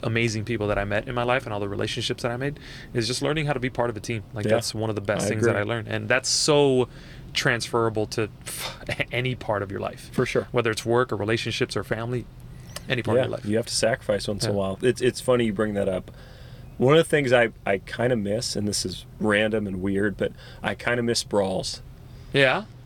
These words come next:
Speaker 2: And here's why. N-, nobody really ever fought in
Speaker 1: Nah.
Speaker 2: brawls. You know, there, there are a couple that got nasty, but generally there
Speaker 1: I
Speaker 2: weren't a
Speaker 1: think I know
Speaker 2: ton.
Speaker 1: what you're gonna say. Let's see if I know what you're gonna say.
Speaker 2: I loved when twenty-five guys would all get behind each other and just be like, "Dude, like,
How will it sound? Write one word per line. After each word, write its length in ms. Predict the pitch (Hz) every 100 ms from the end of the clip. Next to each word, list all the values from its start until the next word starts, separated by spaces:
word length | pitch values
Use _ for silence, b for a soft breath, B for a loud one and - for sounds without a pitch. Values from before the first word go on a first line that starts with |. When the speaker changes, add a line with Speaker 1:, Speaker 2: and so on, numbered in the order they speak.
| - -
Speaker 2:
And 160 | 139 123
here's 240 | 135 135
why. 300 | 120 101 85 - - - -
N-, 140 | 165 160
nobody 340 | 170 196 160
really 300 | 131 131 120
ever 160 | 113 101
fought 360 | - 110 110
in 60 | 135
Speaker 1:
Nah. 180 | 156 113
Speaker 2:
brawls. 440 | 117 113 131 127 - B B B -
You 100 | 135
know, 60 |
there, 160 | 139 135
there 160 | 160 135
are 40 |
a 20 |
couple 340 | 120 139 131 127
that 120 | 117
got 260 | 113 113 110
nasty, 440 | 110 117 - 123
but 140 | 120 120
generally 440 | 160 170 147 117
there 120 | 117
Speaker 1:
I 80 | 123
Speaker 2:
weren't 120 | 131
a 80 | 151
Speaker 1:
think 60 | 139
I 40 |
know 120 | 120
Speaker 2:
ton. 80 | 143
Speaker 1:
what 140 | 143
you're 80 | 139
gonna 160 | 123 113
say. 160 | 123
Let's 180 | 104 104
see 80 | 123
if 80 | 107
I 100 | 107
know 120 | 104
what 100 | 101
you're 80 | 104
gonna 120 | 98
say. 140 | 95 98
Speaker 2:
I 140 | 117 117
loved 460 | 110 110 113 113
when 200 | 110 104
twenty-five 640 | - 110 110 104 110 104 92
guys 320 | 101 98 92
would 80 | 98
all 140 | 95
get 200 | 95 98
behind 340 | 92 95 92 92
each 180 | 95 -
other 240 | - - -
and 120 | 110
just 180 | 104 -
be 80 | 107
like, 260 | 95 95 - - - - - 113
"Dude, 340 | 120 110 95 - -
like, 200 | 107